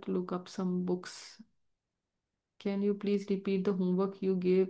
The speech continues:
A T Q student in सही Bukhari? मैंने ये कहा था कि आप लोग ज़रूर, अ, जो जितनी तरह की किताबें हैं, उनमें से किसी एक को ज़रूर आप जाके उसको देखें कि कैसी होती है। ठीक है,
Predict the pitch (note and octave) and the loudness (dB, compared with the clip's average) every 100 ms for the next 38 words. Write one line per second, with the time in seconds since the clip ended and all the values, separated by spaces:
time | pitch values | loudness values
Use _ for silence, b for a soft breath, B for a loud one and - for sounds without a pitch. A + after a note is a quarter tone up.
0 | F3+ F#3 G3 - F#3+ - F3+ F#3+ F#3+ G3+ | 2 0 -2 -4 -4 -4 -4 -2 -2 2
1 | F#3+ F#3 F#3 F3+ F#3 F#3+ F#3 F#3+ F#3 F#3 | 2 4 2 0 -2 0 0 -2 -4 -2
2 | B3+ - G#3 G3+ G3+ G3 G3 F3+ F3+ G#3+ | -4 -2 2 4 6 4 4 2 4 2
3 | D4+ B B B _ - G3+ F#3 F#3 G3+ | 0 B B B _ -4 2 4 4 8
4 | G3+ A#3+ A#3 G3 F#3+ F#3+ G#3 A#3+ C4+ A#3+ | 10 10 8 6 6 8 8 8 8 6
5 | G3+ F#3 F3+ F#3 F3+ F3+ F#3+ G3 G3+ G#3+ | 8 8 8 6 8 8 6 4 6 6
6 | G#3 F#3+ F3+ F3+ G3+ F#3+ F#3+ - F3+ - | 4 4 4 4 4 6 4 2 0 2
7 | G3 D#3+ D#3+ G3 F#3 G3+ C4+ B B _ | 4 2 4 4 6 4 2 B B _
8 | A3 A3+ A3+ A3+ A3+ B3+ A#3+ C4+ - G#3 | 6 8 8 4 4 4 4 2 6 10
9 | A3 A#3 - - G#3 F3+ F3 F3+ F#3 F3+ | 10 10 4 6 6 8 6 6 4 2
10 | E3+ - _ - - F3+ F3+ F3+ F3+ G3+ | -2 -10 _ -20 -10 2 4 4 6 6
11 | F3+ F3+ G#3+ F3+ G#3 G#3 A3+ A3 A3 F#3+ | 6 4 4 8 8 8 8 8 8 8
12 | F#3 F#3 F3 C#3+ - - F#3 - _ _ | 8 4 4 2 -4 -6 -8 -10 _ _
13 | _ _ _ _ _ _ _ _ _ - | _ _ _ _ _ _ _ _ _ -10
14 | G#3 - F#4 | -6 -4 -8